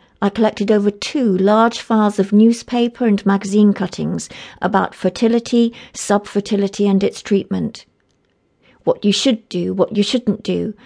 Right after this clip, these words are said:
the latest wonder drug, postcode lottery, et cetera. There are a multitude of documentaries and dramas based around the topic on television, the radio, and in the cinema.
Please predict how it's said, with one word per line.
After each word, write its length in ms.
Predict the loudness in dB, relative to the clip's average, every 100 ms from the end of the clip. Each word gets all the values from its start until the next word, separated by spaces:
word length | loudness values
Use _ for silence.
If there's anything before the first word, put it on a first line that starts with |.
| -20 _ _ _
the 80 | 4
latest 440 | 4 4 -2 -4
wonder 440 | 0 4 6 4 2
drug, 400 | -4 -8 -8 -14 _ _ -12
postcode 640 | 2 2 2 -2 0 0
lottery, 580 | 0 -2 -2 0 0 -2
et 200 | 0 -2
cetera. 540 | 0 -4 -4 -8 -8 -8 _ _ _ _ _ _ _ _ 0
There 200 | 4 4
are 100 | 4
a 80 | 6
multitude 800 | 6 6 2 -6 -4 -4 -2 -4
of 160 | -2
documentaries 800 | 0 0 2 4 4 0 -4 -2
and 160 | 0 -2
dramas 560 | 0 2 4 2 -2
based 340 | -4 -4 -2 -4
around 260 | -4 -2
the 60 | -4
topic 440 | -6 -10 -8 -8
on 100 | -6
television, 720 | -4 0 2 2 4 4 4 2 -8 -2
the 100 | 2
radio, 600 | 4 4 4 2 2 0
and 220 | 0 0 0
in 100 | 0
the 80 |
cinema. 540 | 0 0 0 0 -4